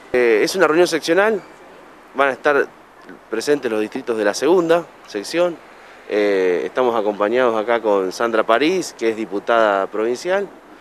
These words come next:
eh, con Juan Manuel Batallanes, que es el secretario de Hábitat y Vivienda de Pergamino, y con Martín Genud, concejal de Varadero. Eh, están repre-, referentes y, y presidentes de comité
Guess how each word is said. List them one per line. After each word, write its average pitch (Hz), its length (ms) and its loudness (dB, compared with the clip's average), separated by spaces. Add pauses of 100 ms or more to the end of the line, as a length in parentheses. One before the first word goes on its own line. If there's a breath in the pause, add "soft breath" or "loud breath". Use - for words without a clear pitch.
(260 loud breath)
eh, 90 560 -4 (240)
con 101 220 0
Juan 117 240 -2
Manuel 123 360 0
Batallanes, 170 640 -2 (240)
que 117 80 -12
es 110 60 -10
el 95 60 -10
secretario 104 580 -6
de 104 220 -2
Hábitat 110 300 -4
y 104 60 -4
Vivienda 120 420 -2
de 101 80 -2
Pergamino, 175 540 -2 (680 loud breath)
y 98 600 -8 (260)
con 104 160 -4
Martín 110 320 -4
Genud, 135 460 0
concejal 107 440 -6
de 107 60 -4
Varadero. 98 400 0 (880 loud breath)
Eh, 87 420 -8 (100)
están 120 420 -2
repre-, 104 480 -6
referentes 110 560 -2
y, 90 600 -10
y 92 120 -14
presidentes 117 480 -4
de 104 100 -4
comité 107 560 -2